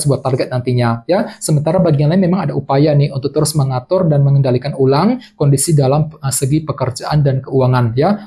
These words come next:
untuk periode kali ini, ya. Oke, teman-teman, eh, kayaknya segitu dulu untuk readingnya. Eh, semoga readingnya bermanfaat, ya. Eh, jika kalian suka dengan video ini, jangan lupa untuk subscribe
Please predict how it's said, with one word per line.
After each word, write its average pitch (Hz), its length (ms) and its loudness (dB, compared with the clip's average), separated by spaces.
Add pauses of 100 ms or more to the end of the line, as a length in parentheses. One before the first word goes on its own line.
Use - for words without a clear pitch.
(140)
untuk 139 400 -2
periode 127 400 2
kali 117 240 0
ini, 107 400 -2
ya. 208 320 0 (280)
Oke, 226 160 -2
teman-teman, 208 400 2
eh, 175 240 0
kayaknya 190 160 0
segitu 160 240 0
dulu 160 240 4
untuk 165 120 2
readingnya. 143 600 2 (160)
Eh, 156 240 2
semoga 156 720 2
readingnya 135 400 2
bermanfaat, 135 880 -2
ya. 185 240 2
Eh, 147 560 0
jika 156 240 2
kalian 160 160 0
suka 156 240 2
dengan 151 240 2
video 147 160 2
ini, 180 160 4
jangan 156 240 2
lupa 175 400 -2
untuk 147 320 0
subscribe 202 560 -4